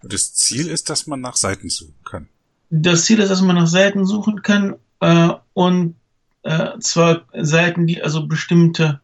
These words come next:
Speaker 2: Kombinationen haben, also man kann Wikipedia, Kategorien, Bäume, ähm, äh, Vorlagenverwendung, äh, Wikidata, äh, äh, manuell statische Listen und alles Mögliche, äh,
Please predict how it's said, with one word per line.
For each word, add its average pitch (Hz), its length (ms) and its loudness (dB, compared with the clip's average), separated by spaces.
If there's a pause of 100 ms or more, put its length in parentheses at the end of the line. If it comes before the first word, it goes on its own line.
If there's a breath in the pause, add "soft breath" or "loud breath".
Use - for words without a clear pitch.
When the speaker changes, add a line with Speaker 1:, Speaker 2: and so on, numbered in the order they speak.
Speaker 2:
Kombinationen 160 840 2
haben, 156 160 2
also 151 140 -4
man 151 140 -2
kann 151 240 0
Wikipedia, 160 640 0
Kategorien, 151 760 0
Bäume, 160 440 4 (460 soft breath)
ähm, 139 540 2 (260)
äh, - 240 -6
Vorlagenverwendung, 165 1400 2 (140)
äh, 151 320 0
Wikidata, 160 960 0 (460 soft breath)
äh, 143 520 0 (460)
äh, - 600 -6
manuell 160 880 4
statische 165 580 -4
Listen 160 480 -6
und - 420 -14
alles 151 240 -2
Mögliche, 165 600 0 (640 soft breath)
äh, 147 240 2